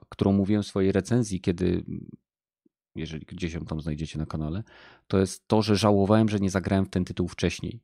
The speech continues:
To jest jed-, jeden z tych tytułów, gdzie, gdzie naprawdę no, no po prostu mnie oczarował.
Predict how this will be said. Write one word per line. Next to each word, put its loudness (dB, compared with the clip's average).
To 0
jest 0
jed-, 0
jeden 0
z -6
tych -2
tytułów, 0
gdzie, 0
gdzie -8
naprawdę -2
no, -4
no -2
po 4
prostu 2
mnie 2
oczarował. 2